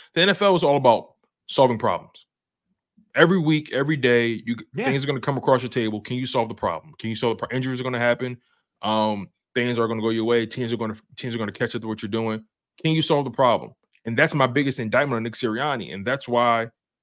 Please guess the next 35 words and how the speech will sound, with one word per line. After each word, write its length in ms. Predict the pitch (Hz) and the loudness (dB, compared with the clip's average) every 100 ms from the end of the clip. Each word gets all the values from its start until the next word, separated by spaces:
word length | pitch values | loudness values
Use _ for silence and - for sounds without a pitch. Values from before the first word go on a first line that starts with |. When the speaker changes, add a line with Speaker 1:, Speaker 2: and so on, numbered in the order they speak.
| _ 117 | _ 0
Speaker 1:
um, 380 | 120 120 117 - | 2 2 -2 -4
I 80 | 113 | -4
didn't 260 | 143 139 | -2 -4
have 260 | 127 165 143 | -2 0 0
him 120 | 123 | 0
ranked 240 | 120 131 | -2 -4
as 80 | 131 | -6
highly 360 | - 127 127 123 | -2 0 2 0
as, 100 | 120 | -2
as, 300 | 117 120 110 | -4 -6 -8
as 120 | 107 | -10
probably 540 | - 135 127 123 117 - - | -4 0 0 -2 -6 -10 -12
some 200 | - 127 | -8 -8
people 200 | 131 120 | -8 -8
feel 100 | 131 | -6
like 120 | 120 | -6
he 80 | 123 | -6
should 180 | - 170 | -4 -2
have 100 | 117 | 0
been 260 | 113 110 - - | -2 -2 -8 -12
in 100 | 113 | -8
terms 280 | 113 123 113 | -4 -2 -2
of 60 | |
the 80 | 110 | -6
N 140 | 139 123 | -6 -6
F 60 | |
C 100 | - | -6
East, 240 | - 117 - 117 | -8 -8 -6 -6
um, 180 | 117 110 | -6 -2
coaches. 420 | 170 190 85 - _ _ | -2 -2 -4 -14 _ _
He 100 | - | -6
wasn't 300 | 117 143 139 | 4 4 4
a 40 | 117 | 2
problem 300 | 160 165 131 | 4 4 4
solver. 300 | 107 82 | 0 -2